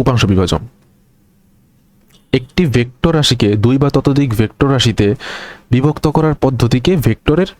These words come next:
বিভাজন বলা হয়, এবং বিভক্ত অংশগুলিকে মূল ভেক্টরের উপাংশ বলা হয়। উপাংশটা কি? সেটা হচ্ছে বিভক্ত যে অংশগুলো, সেগুলো হচ্ছে মূল ভেক্টরের উপাংশ। এখন চিত্র দিয়ে আমি না বুঝাইলে তোমরা এটা বুঝতে পারবে না। তো চলো আমরা দেখো চিত্র আঁকায় আমি বুঝাই জিনিসটা।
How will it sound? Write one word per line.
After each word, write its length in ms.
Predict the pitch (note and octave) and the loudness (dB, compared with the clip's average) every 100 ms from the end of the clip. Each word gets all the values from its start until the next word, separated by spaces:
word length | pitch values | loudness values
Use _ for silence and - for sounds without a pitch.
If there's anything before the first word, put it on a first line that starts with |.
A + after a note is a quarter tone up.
| A2+ | 0
বিভাজন 360 | B2 C3 A2 G2+ | 2 2 2 2
বলা 180 | F2+ F#2+ | 2 0
হয়, 180 | G2 - _ _ _ _ - | 0 -2 _ _ _ _ -2
এবং 240 | B2+ D3+ A#2 G2+ | 0 2 0 0
বিভক্ত 380 | A2+ C#3+ - D#3 | 2 0 0 0
অংশগুলিকে 560 | D3+ D3 D3 D3+ A#2+ A#2 C#3 - | 2 2 2 0 0 0 -2 -2
মূল 240 | A2 C#3 D3 | 0 2 0
ভেক্টরের 440 | C#3 - D3+ F3+ - - _ - | 0 0 0 0 -4 -18 _ -4
উপাংশ 380 | - E3+ D#3 C3 | 0 2 0 2
বলা 240 | G#2 F#2+ F2+ | 2 2 2
হয়। 120 | G2+ C#3 | 0 0
উপাংশটা 380 | D#3+ D#3 D3 D3 | 0 0 0 0
কি? 120 | G3 B3 - - - | 0 -2 -8 -14 -2
সেটা 160 | - C#3 | 0 0
হচ্ছে 140 | E3 C#3+ G#2+ | 0 0 0
বিভক্ত 340 | D3 D#3 - E3 | 0 0 0 0
যে 40 | D#3+ | 2
অংশগুলো, 420 | D3+ C#3 C3 E3 | 2 2 2 2
সেগুলো 260 | F#3 C#3 C#3 | 0 0 0
হচ্ছে 160 | D3 E3 B2+ | 0 0 2
মূল 140 | D#3 | 2
ভেক্টরের 400 | C#3 B2+ D3 D#3 C#3+ | 0 0 0 2 0
উপাংশ। 220 | C3+ A#2+ - - | 0 0 0 0
এখন 140 | D3+ C3+ | 0 0
চিত্র 220 | E3+ - G3 | -2 0 0
দিয়ে 180 | F#3+ F3 | 2 2
আমি 120 | D3 | 0
না 100 | C3 C3+ | 0 2
বুঝাইলে 280 | C3 B2+ C#3 | 2 2 0
তোমরা 140 | A#2 | 0
এটা 100 | G#2+ | 0
বুঝতে 160 | B2 - | 0 0
পারবে 220 | F#2 F2 | 0 2
না। 100 | D#2+ - - - - - - | 0 -4 -12 -20 -18 -14 -4
তো 60 | C3 | -2
চলো 180 | D3 C#3+ | 0 0
আমরা 160 | A#2+ A2+ | 0 0
দেখো 200 | A#2+ B2 - | 0 -2 -4
চিত্র 180 | - C#3 C#3 | -4 0 0
আঁকায় 180 | C3 A#2 | 0 0
আমি 80 | A#2 | 2
বুঝাই 300 | A2 A2+ G#2 G#2+ | 2 2 2 2
জিনিসটা। 320 | G#2 - | 0 0